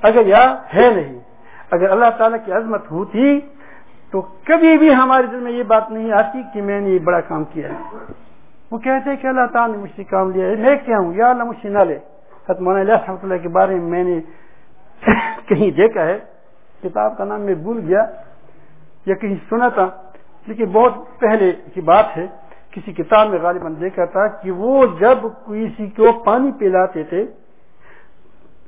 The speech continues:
راستے میں کے پر وہ بیٹھتے تھے، جب کسی کو پانی پلاتے تھے تو اللہ تعالیٰ سے دعا مانگتے کہ یا اللہ یہ نعمت مجھ سے نہ چھین جائے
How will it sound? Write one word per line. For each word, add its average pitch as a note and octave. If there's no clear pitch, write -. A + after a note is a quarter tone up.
راستے -
میں F#3+
کے G3
پر F#3+
وہ F#3
بیٹھتے F#3+
تھے، G#3
جب F#3
کسی G#3+
کو E3+
پانی A#3+
پلاتے F#3
تھے G#3+
تو -
اللہ C4+
تعالیٰ G#3
سے F#3
دعا E3+
مانگتے D#3+
کہ D3+
یا D#3
اللہ D3
یہ C4+
نعمت A#3
مجھ F#3
سے E3+
نہ E3
چھین D3+
جائے B2+